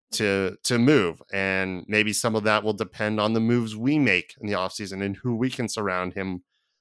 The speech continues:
with. And maybe his camp will take a look at who we bring in next season and decide, "You know what, he's really not gonna excel here. He's not gonna develop anymore here. It's kinda gonna be, we think, the same as last year.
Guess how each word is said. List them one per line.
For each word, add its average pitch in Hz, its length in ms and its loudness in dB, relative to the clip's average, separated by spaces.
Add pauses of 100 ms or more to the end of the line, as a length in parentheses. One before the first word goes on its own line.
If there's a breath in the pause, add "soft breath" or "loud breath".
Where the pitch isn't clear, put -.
(120)
with. 113 400 4
And 101 200 0
maybe 101 360 2
his 110 320 -2 (100)
camp 123 380 -2
will 107 460 2 (640)
take 117 180 -2
a 123 60 2
look 127 260 4
at 110 260 2
who 120 160 2
we 117 180 2
bring 120 240 2
in 117 160 4
next 113 220 0
season 120 380 -2
and 101 140 0
decide, 107 380 -2
"You 110 80 -2
know 117 160 4
what, 127 360 4
he's 117 240 -4
really 117 320 2
not 113 220 2
gonna 113 160 -2
excel 113 380 0
here. 127 200 0
He's 113 160 -2
not 107 220 -2
gonna 110 140 -2
develop 101 480 2
anymore 117 420 0
here. 127 140 0
It's 123 100 -6
kinda 98 220 -4
gonna 95 180 -4
be, 101 220 -6
we 101 180 -6
think, 104 280 -8
the - 80 -20
same 104 340 -2
as 98 120 -6
last 101 320 -2
year. 123 240 -2